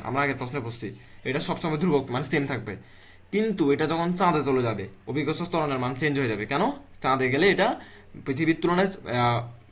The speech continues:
পৃথিবীর তুলনায় ছয় ভাগ হয়ে যাবে, এটা ছয় ভাগের এক ভাগ হবে। মানে চা-, এ, যদি এখন অভিকর্ষ ত্বরণ মান যত, তাকে ছয় ভাগ করলে তার এক ভাগ হবে যে চাঁদের অভিকর্ষ ত্বরণ। তার মানে হচ্ছে যে চাঁদের অভিকর্ষ ত্বরণের মান পৃথিবীর অভিকর্ষ ত্বরণের, এ, ছয় ভাগের এক ভাগ। তার মানে সুতরাং চাঁদের অভিকর্ষ ত্বরণের মান হচ্ছে যে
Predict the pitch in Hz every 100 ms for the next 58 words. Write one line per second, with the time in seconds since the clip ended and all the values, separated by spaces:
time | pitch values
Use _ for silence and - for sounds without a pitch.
0 | 127 123 143 160 156 170 175 180 143 135
1 | 147 120 107 95 101 - 147 135 143 151
2 | 120 139 127 95 92 - - 123 135 131
3 | 139 123 127 127 123 131 131 151 156 147
4 | 147 160 170 165 147 135 131 131 214 -
5 | - - - 127 123 156 190 151 139 -
6 | 160 190 160 123 117 135 151 165 165 180
7 | 151 131 123 131 120 117 117 101 98 -
8 | 120 123 131 135 156 151 127 123 135 143
9 | 160 170 156 151 165 147 139 151 160 139
10 | 151 147 156 151 180 214 - - - 117
11 | 123 143 127 139 120 104 104 - - -
12 | - 127 135 - 156 147 165 175 143 131
13 | 135 143 151 156 139 127 139 147 156